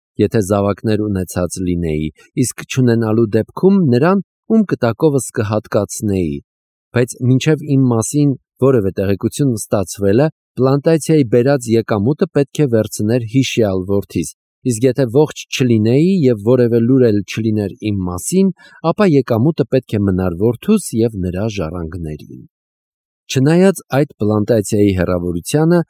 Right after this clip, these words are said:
որդիս, ինչպես ինքն ասաց, վարձակալման չէր տվել, այլ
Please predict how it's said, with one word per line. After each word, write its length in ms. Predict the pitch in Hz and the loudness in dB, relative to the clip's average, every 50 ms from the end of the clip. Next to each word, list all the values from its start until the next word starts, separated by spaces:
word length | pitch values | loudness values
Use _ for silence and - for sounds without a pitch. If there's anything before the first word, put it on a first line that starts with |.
| _ - _ _ _ | _ -20 _ _ _
որդիս, 520 | - 117 127 127 - - 185 202 196 156 - - | 0 2 2 2 0 0 2 2 2 2 -2 -6
ինչպես 440 | - 120 113 - - - 117 110 - - | -4 -4 -4 -4 -2 0 0 0 0 -2
ինքն 360 | 123 113 101 - - 101 101 | -2 -2 -2 -4 -4 -2 -2
ասաց, 400 | 107 117 - - 185 180 165 - _ _ _ _ | -2 0 0 2 2 2 0 -2 _ _ _ _
վարձակալման 760 | - 120 117 120 - 151 135 - - 135 139 151 160 165 156 | -4 -2 -2 -2 0 -2 -2 0 0 0 0 0 0 -2 -2
չէր 220 | - - 139 123 | 0 0 0 0
տվել, 340 | - - - 80 82 73 64 - _ _ _ _ - | 0 -4 -4 -4 -4 -6 -6 -8 _ _ _ _ -6
այլ 180 | - 131 143 | -2 0 0